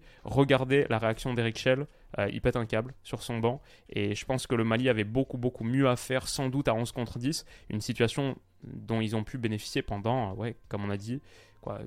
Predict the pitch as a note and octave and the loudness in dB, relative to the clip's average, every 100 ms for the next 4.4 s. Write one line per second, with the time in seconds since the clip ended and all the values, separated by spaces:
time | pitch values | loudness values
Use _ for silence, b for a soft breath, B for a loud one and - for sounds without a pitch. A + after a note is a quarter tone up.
0 | - - - - B2 A#2+ A#2+ B2 - A2+ | -14 -14 -8 -2 0 2 2 2 0 -2
1 | A2 A#2 A2+ - B2 C3 C#3+ C#3+ - A#2 | 0 -2 -2 0 0 4 2 2 -2 -2
2 | A#2 A#2 A#2+ - A2+ B2 A#2+ C#3 C3+ A2 | -2 -2 -6 -6 -6 -2 2 2 2 0
3 | A2 A#2 A2+ A2 A#2+ B2 C3+ B2 - A2+ | 0 0 -2 -4 -2 0 0 -2 -4 -4
4 | - G#2+ G#2 G#2+ | -4 -4 0 0